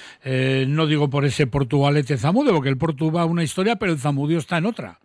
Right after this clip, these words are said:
que tiene que sacar los tres puntos para salvar, eh, el descenso, pero tenemos ese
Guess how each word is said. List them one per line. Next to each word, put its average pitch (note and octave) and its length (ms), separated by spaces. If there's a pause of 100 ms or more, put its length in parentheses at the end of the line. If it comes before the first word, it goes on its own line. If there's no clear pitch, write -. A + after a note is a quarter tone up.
(440)
que B2+ 140
tiene C3 220
que C3+ 120
sacar C3+ 280
los D3 140
tres C#3+ 140
puntos D3+ 400
para B2 420
salvar, B2 640 (400)
eh, B2 200
el A#2+ 140
descenso, C#3+ 460
pero A#2+ 200
tenemos B2+ 400
ese C#3 380